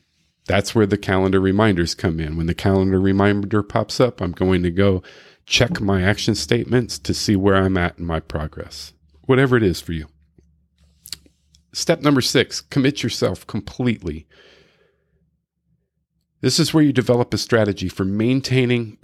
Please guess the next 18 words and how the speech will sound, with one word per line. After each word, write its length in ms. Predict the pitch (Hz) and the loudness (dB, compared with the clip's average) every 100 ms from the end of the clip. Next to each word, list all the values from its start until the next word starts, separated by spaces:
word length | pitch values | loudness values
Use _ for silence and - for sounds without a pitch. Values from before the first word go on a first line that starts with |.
| - | -2
full 240 | 135 139 | 2 2
motivation 720 | 127 117 101 95 92 - 90 | 2 2 2 2 0 -2 -6
towards 320 | - 101 85 | -2 -2 0
achievement 500 | 85 - 98 87 90 | -4 -4 -4 -2 -6
of 140 | 90 80 | -6 -6
your 140 | 82 | -6
goal. 360 | 78 76 82 - _ _ _ _ _ - | -8 -10 -10 -14 _ _ _ _ _ -6
Identify 460 | 107 139 151 - 147 | 0 2 2 2 2
a 100 | 120 | 4
way 220 | 120 117 | 4 2
to 60 | |
make 300 | 101 120 123 | 2 0 0
you 80 | 139 | -4
think 640 | 131 - 147 110 82 - - _ - | -6 -4 -2 0 -4 -16 -20 _ -6
of 140 | 98 | -2
your 120 | 101 | 2
outcome 440 | 110 113 - 107 98 | 2 2 0 0 0
goal 440 | 87 95 87 87 | 0 0 0 -4